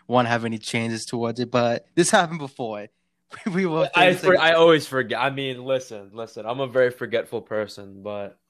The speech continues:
Speaker 2: yeah, no, I'm, I'm looking forward to it. I'm looking forward to, uh, chit chat with you.
Speaker 1: Oh, yeah. So, last night,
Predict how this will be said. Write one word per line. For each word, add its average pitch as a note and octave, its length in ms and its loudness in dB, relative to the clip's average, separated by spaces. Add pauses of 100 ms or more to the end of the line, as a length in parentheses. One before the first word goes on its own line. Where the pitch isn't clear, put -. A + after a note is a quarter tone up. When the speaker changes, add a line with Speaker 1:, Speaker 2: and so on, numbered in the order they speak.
(380)
Speaker 2:
yeah, A#2+ 260 0
no, A#2+ 300 2
I'm, A2 200 -4
I'm A2+ 160 -8
looking B2 260 -6
forward B2+ 380 -2
to G2+ 180 -8
it. G2+ 80 -8
I'm G#2 160 -12
looking A#2 240 -10
forward A#2 440 -4
to, A#2+ 200 -2
uh, A2+ 140 2
chit B2+ 260 -8
chat A2 300 -4
with G2 180 -16
you. G2+ 240 -14 (640)
Speaker 1:
Oh, C3+ 140 0
yeah. A2 360 -4 (360)
So, B2 640 2
last E3 380 -4
night, A#2+ 360 -10